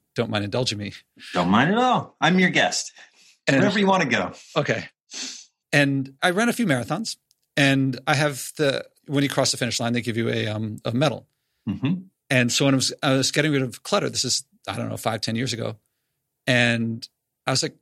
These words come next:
Speaker 1: I didn't run the marathon to win. I came in, like, ten thousandth place. This is like, I mean, the guy who finishes after Usain Bolt at number two is like, "Ah, terrible loss." And I came in ten thousandth place, not second. So I thought, "I don't need these." So I got rid of them.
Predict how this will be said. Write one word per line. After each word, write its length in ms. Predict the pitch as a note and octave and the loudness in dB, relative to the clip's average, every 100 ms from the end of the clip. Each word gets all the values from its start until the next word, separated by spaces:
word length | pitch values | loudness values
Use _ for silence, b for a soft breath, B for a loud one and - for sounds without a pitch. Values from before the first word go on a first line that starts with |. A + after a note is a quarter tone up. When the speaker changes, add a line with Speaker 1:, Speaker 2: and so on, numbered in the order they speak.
| _ _ _ - | _ _ _ -4
Speaker 1:
I 160 | E3+ | -2
didn't 300 | E3 C3 G#3+ | -2 -4 -2
run 100 | D#3+ D3+ | 0 2
the 60 | |
marathon 520 | C3 B2+ C3 A#2 A#2 - | 2 0 -2 -2 -4 -6
to 120 | - | -6
win. 460 | A2+ A2 A#2+ F#3+ A#3+ - | -2 0 0 -2 -4 0
I 160 | C3+ | 0
came 240 | B2 C#3+ C3+ | 0 0 0
in, 80 | |
like, 140 | A#2+ - | -2 -4
ten 180 | - D#3 | -4 0
thousandth 380 | C3+ A#2 G#2+ - | 0 -2 -8 -10
place. 400 | - A#2+ G3 - | -6 -2 -2 -4
This 220 | - - | -4 -2
is 120 | C3 | 0
like, 240 | G#3+ D3 _ B B B B B _ _ | -2 -6 _ B B B B B _ _
I 60 | D3+ | 0
mean, 120 | D3 | 2
the 60 | C#3+ | 4
guy 220 | D#3 E3+ | 4 4
who 280 | D#3 D3+ C3 | 2 -4 -6
finishes 400 | - C#3+ C3 B2+ | -6 -4 -2 -2
after 180 | C3 C3 | -2 0
Usain 320 | B2+ C3+ A#2 | 0 0 2
Bolt 280 | C3+ C3 - | 2 2 0
at 80 | - | -2
number 200 | B2 A#2+ | 0 0
two 260 | - D3 | 2 2
is 100 | C3 | 2
like, 140 | B2 - | 0 0
"Ah, 360 | D3+ E3 A#2 G2+ _ _ _ _ | 2 2 0 -6 _ _ _ _
terrible 400 | - E3+ F3 C#3 | 0 2 4 2
loss." 380 | D3 E3 C3 - b b b b | 0 -2 -4 -8 b b b b
And 120 | - C#3+ | -2 0
I 60 | |
came 140 | C#3+ D3 | 2 0
in 80 | |
ten 200 | C3+ G#3 | 0 0
thousandth 360 | F3+ G3+ E3+ D#3+ | 2 0 0 -4
place, 260 | - A2+ - | -6 -6 -6
not 160 | D3+ | -4
second. 380 | - F3 - - - _ _ _ _ - | -2 -2 -4 -10 -14 _ _ _ _ -4
So 300 | - D#3 D3+ | 2 2 2
I 60 | |
thought, 180 | D3+ E3 | 2 2
"I 80 | F3 | 2
don't 120 | F#3 | 0
need 120 | D3+ | -4
these." 160 | B2 - | -6 -4
So 80 | C#3 | -2
I 60 | |
got 100 | C3 | 0
rid 120 | C3 | -2
of 60 | A#2+ | -6
them. 100 | - | -10